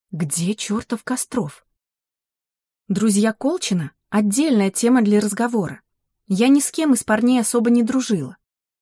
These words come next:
Мне был относительно симпатичен бестолковый Влад, который вечно травил байки и иногда очень зло шутил, но, пожалуй, оставался при этом самым отзывчивым. Иногда могла перекинуться парой слов с Романом,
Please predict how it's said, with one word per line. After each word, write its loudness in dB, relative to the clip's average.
Мне 4
был 4
относительно 0
симпатичен -2
бестолковый -2
Влад, -4
который 0
вечно 0
травил 2
байки -2
и 2
иногда 0
очень 0
зло 2
шутил, -6
но, -2
пожалуй, 2
оставался 0
при -2
этом 0
самым 0
отзывчивым. -6
Иногда 2
могла 0
перекинуться 0
парой 0
слов -4
с -8
Романом, 0